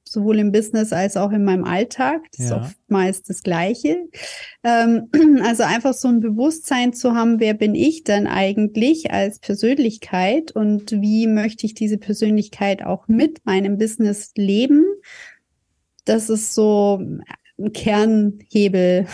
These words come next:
Speaker 2: Mhm.
Speaker 1: <laughs> würde ich sagen, ähm, weil dann verändert sich ganz viel.
Speaker 2: Ja,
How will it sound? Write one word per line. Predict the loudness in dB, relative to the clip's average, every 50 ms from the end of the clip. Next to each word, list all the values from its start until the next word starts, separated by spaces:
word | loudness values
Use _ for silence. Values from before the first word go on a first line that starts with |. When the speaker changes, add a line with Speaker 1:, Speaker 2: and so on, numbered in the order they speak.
| -6 -4 -4 -4
Speaker 2:
Mhm. | -2 -4 -4 -4 -4 -4 -4 -6 -6 -4
Speaker 1:
<laughs> |
würde | -2 0 0 0 0
ich | -2 -2 -2
sagen, | -2 0 0 0 0 0 0 0 0 -2 -6 -10 _ -6
ähm, | -2 -2 0 0 0 0 -2 -2 -4 -4 -6 -8 -12 _
weil | -2 -2 0 2 2 2 2 0 0 -2 -2 -4 -8 -6
dann | -4 -2 -2 0
verändert | -2 -2 -2 0 0 0 0 -2 -2
sich | -6 -6 -6 -4
ganz | -2 -2 -2 -2 -4 -8
viel. | -8 -4 -2 -2 -2 -2 -4 -8 _ _ _ _ _ _ _ _ _ _ _ _ _ _ _ _ _ _ _ _ _ _
Speaker 2:
Ja, | -4 -2 -2 -2 -4 -6 -8 -10